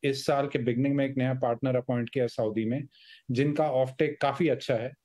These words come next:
दूसरा, हमें बाकी सऊदी के अलावा और भी कंट्रीज ग्लोबली में बहुत अच्छा रिस्पॉन्स मिल रहा है। इस वजह से जो एक्सपोर्ट्स में रिवाइवल है, वो क्वार्टर वन में already विजिबल है, और हमारा अनुमान ये है कि ये साल एक्सपोर्ट्स के लिए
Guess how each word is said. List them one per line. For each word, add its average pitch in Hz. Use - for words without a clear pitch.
दूसरा, 160
हमें 165
बाकी 131
सऊदी 147
के 165
अलावा 151
और 151
भी 160
कंट्रीज 131
ग्लोबली 127
में 147
बहुत 139
अच्छा 139
रिस्पॉन्स 127
मिल 110
रहा 110
है। 143
इस 147
वजह 156
से 165
जो 139
एक्सपोर्ट्स 156
में 160
रिवाइवल 131
है, 147
वो 147
क्वार्टर 135
वन 139
में 143
already 135
विजिबल 104
है, 98
और 135
हमारा 143
अनुमान 160
ये 156
है 156
कि 156
ये 143
साल 151
एक्सपोर्ट्स 143
के 151
लिए 143